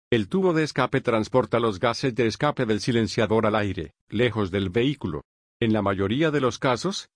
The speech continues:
la salida del tubo de escape se encuentra en la parte trasera del vehículo, debajo del parachoques trasero. En algunos casos,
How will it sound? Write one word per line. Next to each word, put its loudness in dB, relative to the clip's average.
la 0
salida 0
del 0
tubo 2
de 0
escape 0
se 0
encuentra 2
en 2
la 2
parte 0
trasera 0
del 0
vehículo, 0
debajo 2
del 2
parachoques 0
trasero. 0
En 2
algunos 2
casos, -2